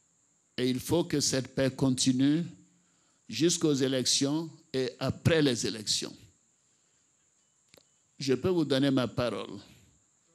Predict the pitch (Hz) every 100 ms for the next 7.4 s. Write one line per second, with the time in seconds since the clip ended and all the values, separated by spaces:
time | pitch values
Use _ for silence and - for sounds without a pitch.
0 | _ _ _ _ _ _ _ _ _ _
1 | _ - 117 123 120 113 104 117 107 131
2 | 123 139 131 - _ _ _ _ _ _
3 | _ _ _ _ - 127 127 113 120 123
4 | 120 104 104 107 107 104 101 - - 78
5 | - _ _ - 107 113 117 117 92 101
6 | 113 110 110 104 98 101 95 98 98 -
7 | 101 113 -